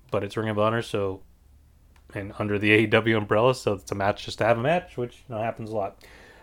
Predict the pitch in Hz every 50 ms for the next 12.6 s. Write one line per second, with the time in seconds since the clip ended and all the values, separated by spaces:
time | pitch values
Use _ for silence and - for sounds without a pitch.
0 | - - 123 110 107 107 - 139 127 117 - - 127 123 123 123 120 - - 123
1 | 117 113 120 123 139 147 139 123 120 113 120 139 147 143 143 135 131 127 151 156
2 | 156 151 151 160 160 165 165 170 175 180 175 185 185 185 185 175 196 190 190 185
3 | - - - - - _ - 120 110 - - - - 107 107 110 120 147 160 156
4 | 151 160 151 - 156 147 147 139 135 127 127 147 143 139 139 139 131 127 127 127
5 | 127 - - 123 120 127 131 123 120 117 113 113 113 113 117 120 113 - - -
6 | - - - _ _ - - 101 98 98 98 101 120 143 147 - 135 135 131 135
7 | - - 131 131 131 120 113 107 110 110 110 107 - - _ _ _ _ _ _
8 | _ - 120 - _ _ _ _ _ _ _ _ - - - - 101 110 120 135
9 | 143 143 139 127 113 113 127 131 127 - 98 90 90 95 98 101 104 101 101 104
10 | 101 95 - - _ _ _ _ _ _ _ _ _ _ _ _ _ _ _ _
11 | _ _ _ _ _ _ _ _ _ _ _ _ _ _ - - - - - -
12 | - _ - - - - 107 104 - - -